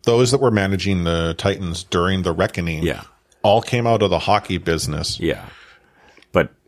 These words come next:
Speaker 2: I mean, there's some stuff with Boston, and I think one of their coaches in particular was a bit of a, uh,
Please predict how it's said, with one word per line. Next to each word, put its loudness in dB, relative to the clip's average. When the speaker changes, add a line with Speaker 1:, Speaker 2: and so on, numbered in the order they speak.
Speaker 2:
I 2
mean, 0
there's 0
some -4
stuff -2
with -10
Boston, -2
and -8
I -4
think -2
one 0
of 0
their -2
coaches -4
in -4
particular -6
was -4
a -4
bit 2
of 0
a, 0
uh, -6